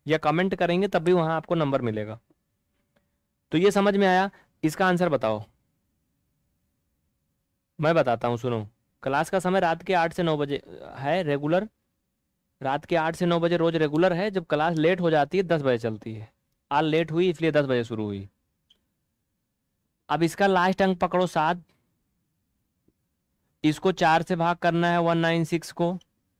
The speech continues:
शेषफल कितना आएगा भैया? हमें लगता है ज़ीरो आएगा ना, शेषफल ज़ीरो आएगा। चार चौक सोलह,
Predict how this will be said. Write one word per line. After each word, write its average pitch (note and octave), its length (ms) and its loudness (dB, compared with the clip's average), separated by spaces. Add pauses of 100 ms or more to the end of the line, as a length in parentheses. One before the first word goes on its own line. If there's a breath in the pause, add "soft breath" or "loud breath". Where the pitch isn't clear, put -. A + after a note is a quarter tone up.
(480)
शेषफल D#3 340 0
कितना E3 300 0
आएगा E3 220 2
भैया? E3 340 0 (1120)
हमें D3 160 0
लगता D#3 160 0
है D#3 60 0
ज़ीरो D3 180 0
आएगा B2 220 2
ना, C#3 140 -8 (1160)
शेषफल D#3 380 0
ज़ीरो D#3+ 220 2
आएगा। A2 380 -2 (2250)
चार D3 240 0
चौक D#3 240 -2
सोलह, B2 480 -4